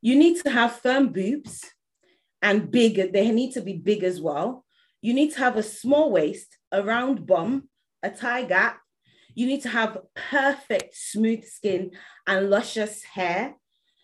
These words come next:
You need to never age past the age of twenty-five.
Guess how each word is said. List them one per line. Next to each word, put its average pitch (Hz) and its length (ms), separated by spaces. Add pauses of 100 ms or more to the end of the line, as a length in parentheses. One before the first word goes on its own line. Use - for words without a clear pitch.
(160)
You 226 140
need 285 260
to 254 80
never 247 600
age 220 320
past 214 320
the 156 200
age 208 180
of 180 140
twenty-five. 180 880